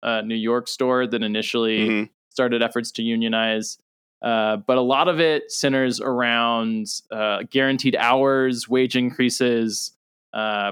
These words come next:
Speaker 1: poor management, uh, at, at certain stores, and working conditions. Uh, so, uh, eight stores so far have actually voted to unionize, although none of them have managed to negotiate, uh,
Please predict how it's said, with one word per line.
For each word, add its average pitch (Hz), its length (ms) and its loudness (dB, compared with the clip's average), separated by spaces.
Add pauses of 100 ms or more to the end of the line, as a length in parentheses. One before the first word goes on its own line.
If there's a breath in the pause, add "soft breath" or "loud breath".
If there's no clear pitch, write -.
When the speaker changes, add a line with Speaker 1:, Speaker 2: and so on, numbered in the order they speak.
(120)
Speaker 1:
poor 143 240 2
management, 123 800 0
uh, 110 480 0 (180)
at, 117 260 -2
at 120 100 -6
certain 113 180 -4
stores, 190 580 2
and 120 320 0
working 127 280 0
conditions. 190 600 0 (460 loud breath)
Uh, 113 220 -2
so, 131 680 2 (520)
uh, 107 240 0 (100)
eight 165 220 2
stores 151 640 2
so 139 220 2
far 127 420 2
have 110 300 -4 (200)
actually 127 380 0
voted 120 340 2
to 117 140 -4
unionize, 113 720 0
although 113 640 0
none 131 340 0
of 143 140 0
them 117 540 2 (200)
have 123 220 -2
managed 120 600 -2
to 110 460 -2 (280)
negotiate, 110 800 -2 (280)
uh, 101 300 -2